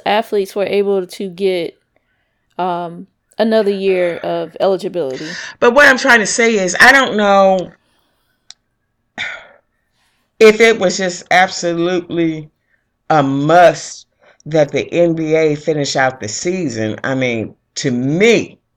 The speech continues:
Speaker 1: Right.
Speaker 2: I don't know why we just, they just couldn't start in October. Like, just start the season over.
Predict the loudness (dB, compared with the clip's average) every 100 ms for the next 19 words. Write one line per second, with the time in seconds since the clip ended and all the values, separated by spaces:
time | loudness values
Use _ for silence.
0 | _ _ _ _ _ _ _ _ _ _
1 | _ -8 0 4 6 6 6 8 6 6
2 | 0 -2 -2 -8 _ -6 -4 -6 -4 -4
3 | 0 4 4 4 -2 -2 0 0 0 -2
4 | -2 -4 -20 -20 _ _ -8 -6 -4 4
5 | 6 6 2 -4 -4 -4 -4 -2 -2 -4